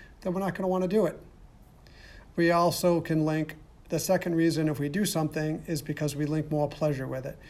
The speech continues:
We enjoy something that might be pleasurable, we can see results right away,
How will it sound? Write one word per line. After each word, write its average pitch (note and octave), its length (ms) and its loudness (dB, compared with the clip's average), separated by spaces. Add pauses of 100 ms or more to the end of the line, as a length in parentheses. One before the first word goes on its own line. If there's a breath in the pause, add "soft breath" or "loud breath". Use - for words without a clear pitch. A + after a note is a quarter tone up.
(180 loud breath)
We E3 120 2
enjoy D#3+ 300 4
something D#3+ 320 0
that D3+ 80 -2
might D3+ 200 0
be D3 80 -6
pleasurable, F3+ 560 2
we D#3 120 2
can D3 180 0
see D#3 160 0
results C#3+ 440 -2
right D3 160 -2
away, E3+ 300 2